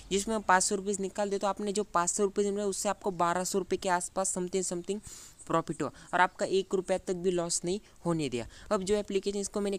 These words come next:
कल कहा था आपको इन्वेस्टमेंट करने के लिए, जहाँ पर क्या एप्लीकेशन को ओपन करता हूँ तो आपको यहाँ पर अगर आप न्यू यूज़र है तो डिस्क्रिप्शन में आपके लिए लिंक दिया है। देखो यहाँ पर ना गाइस एक फ्री वाला प्लान है, सबसे पहले आते हुए ही इसे परचेस कर लेना, बाय पर क्लिक करना, बाय पर क्लिक करना।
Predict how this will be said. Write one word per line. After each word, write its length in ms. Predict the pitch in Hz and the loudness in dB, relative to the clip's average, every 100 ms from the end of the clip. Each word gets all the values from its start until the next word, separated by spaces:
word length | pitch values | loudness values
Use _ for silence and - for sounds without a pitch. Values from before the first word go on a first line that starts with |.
| - | -2
कल 120 | 185 | -2
कहा 200 | 185 196 | -2 -4
था 140 | 190 196 | -4 -6
आपको 220 | - 190 | 0 2
इन्वेस्टमेंट 480 | 180 180 185 202 190 | 4 2 -2 -4 -4
करने 240 | 190 190 | -4 -4
के 120 | 190 | -4
लिए, 100 | 208 233 - - 156 | -6 -8 -12 -8 0
जहाँ 180 | 202 208 | 0 2
पर 80 | 214 | 0
क्या 120 | 208 | -2
एप्लीकेशन 440 | 190 190 190 196 | -2 -2 -2 -2
को 120 | 196 185 | 0 -2
ओपन 220 | 185 196 | -2 -4
करता 260 | 196 190 | -2 -2
हूँ 60 | 190 - - - - - | -4 -6 -16 -18 -14 -2
तो 60 | 208 | 0
आपको 280 | 208 - | 0 2
यहाँ 120 | 214 208 | 2 2
पर 340 | 208 208 202 - - | 0 -4 -6 -6 -2
अगर 180 | 170 | 2
आप 140 | 196 - | 2 2
न्यू 200 | 185 190 | 0 4
यूज़र 240 | 202 190 202 | 4 2 2
है 60 | |
तो 120 | 202 - - | 0 -4 -4
डिस्क्रिप्शन 460 | 170 175 190 185 196 | -4 0 0 0 -4
में 80 | 190 | -4
आपके 200 | - 196 | -2 0
लिए 140 | 190 | 0
लिंक 220 | 185 185 | 0 0
दिया 180 | 175 190 | 0 0
है। 80 | 208 - - - - - - | -2 -6 -20 -20 -20 -20 0
देखो 340 | 180 185 143 - - - | 2 2 -4 -10 -14 -8
यहाँ 240 | 151 185 - | -4 -2 0
पर 140 | 202 | 0
ना 80 | 208 | 0
गाइस 180 | 214 208 | -2 -2
एक 100 | 208 - - | -4 -6 0
फ्री 180 | 170 196 | 4 4
वाला 160 | 190 | 2
प्लान 280 | 190 185 190 | 0 -2 -2
है, 60 | 202 | -2
सबसे 320 | - 175 202 | -4 -4 -6
पहले 160 | 196 190 | -4 0
आते 260 | - 165 190 | 0 2 2
हुए 140 | 190 190 | 2 2
ही 60 | 196 | -2
इसे 140 | 196 | -2
परचेस 420 | 190 180 170 185 - | -2 -4 -2 -4 -4
कर 140 | 180 | -4
लेना, 200 | 180 185 | -4 -2
बाय 220 | 160 165 | 0 0
पर 160 | 175 196 | 0 -4
क्लिक 240 | 190 185 | -2 -4
करना, 220 | - 190 190 | -2 -4 0
बाय 200 | 170 170 | 0 0
पर 160 | 180 | -2
क्लिक 200 | 180 175 | -4 -4
करना। 280 | - 180 208 | -4 -6 -6